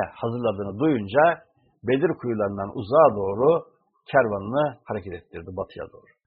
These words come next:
Aynı zamanda acilen Mekke'ye haber göndererek "Yetişin ey Mekkeliler, Muhammed kervandaki mallarınıza el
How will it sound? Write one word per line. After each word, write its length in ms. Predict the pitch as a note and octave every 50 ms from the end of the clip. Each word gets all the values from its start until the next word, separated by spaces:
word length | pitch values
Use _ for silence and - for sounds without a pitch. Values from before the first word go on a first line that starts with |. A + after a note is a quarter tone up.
| _ -
Aynı 220 | B2+ E3+ G3 F#3+
zamanda 460 | D3 D#3 D3+ C3 A#2+ A#2+ A#2 A#2 A2+ A2+ - - A#2+ C3 C#3+
acilen 400 | - D#3+ B2 A#2+ A2+ A#2 G#2+ G#2 G#2+
Mekke'ye 300 | A#2 A#2+ - - G#2+ G#2
haber 280 | F#2 F#2+ G2+ G2+ G#2+ G2+ F#2+ F#2+
göndererek 440 | A2 A2+ A#2+ B2+ C#3 D#3+ F3+ F3 F3+ _ _ _ _ _ -
"Yetişin 460 | - B2+ D#3+ D#3 - - - A#2 A2 - A#2
ey 100 | C3+ C3+
Mekkeliler, 640 | A#2 A2 G2+ - - - F#2 F#2 F2+ F#2 F2+ - - _ _ -
Muhammed 500 | G#2+ A#2+ A#2 A#2 A#2 A#2 A#2 C#3+ D#3+ D#3+ - _ _ -
kervandaki 640 | - G#2+ G#2+ G#2+ G#2+ A2 G#2+ G#2 G2+ - - - D#3 C3 A#2 A2
mallarınıza 540 | G#2+ G#2+ G#2 G2+ G#2+ G#2+ G#2 G#2 A2+ C#3+ D3+ - - - D3
el 100 | E3+ E3